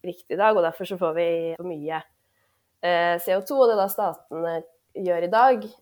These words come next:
eh, på sitt beste, er å prissette C O to høyere, sånn at, sånn at, eh, den skaden utslippene påfører jorda,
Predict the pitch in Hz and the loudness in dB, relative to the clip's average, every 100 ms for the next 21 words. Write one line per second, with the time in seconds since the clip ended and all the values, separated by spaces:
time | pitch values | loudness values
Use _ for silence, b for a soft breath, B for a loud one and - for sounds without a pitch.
0 | - 202 190 185 185 185 202 185 196 196 | -10 -6 -4 -4 -4 -6 -8 -12 -10 -10
1 | - 240 202 262 214 190 160 - - _ | -4 -2 -2 -4 -10 -10 -10 -14 -16 _
2 | 160 180 170 165 180 202 165 156 156 165 | -10 -6 -6 -6 -10 -8 -8 -8 -8 -8
3 | 165 156 156 - _ _ _ _ _ - | -8 -12 -12 -20 _ _ _ _ _ -12
4 | 175 160 _ 160 160 160 156 - - 196 | -10 -12 _ -8 -6 -6 -8 -10 -6 -2
5 | 160 143 139 156 165 - 175 147 - 151 | -2 -4 -8 -10 -10 -8 -10 -10 -12 -12
6 | - 156 160 143 - 147 156 147 151 | -12 -10 -8 -8 -8 -8 -8 -6 -8